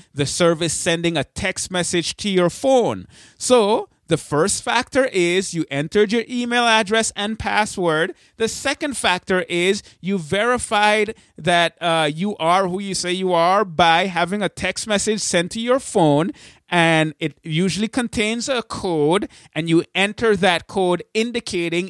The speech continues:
in two ways that I am Leslie Samuel, that you are who you say you are.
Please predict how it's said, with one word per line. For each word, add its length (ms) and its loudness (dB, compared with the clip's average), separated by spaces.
in 240 -4
two 380 -4
ways 580 4
that 260 0
I 560 4
am 420 0
Leslie 640 -2
Samuel, 640 -4
that 260 -2
you 480 0
are 440 4
who 280 -6
you 200 0
say 260 -2
you 260 -2
are. 360 2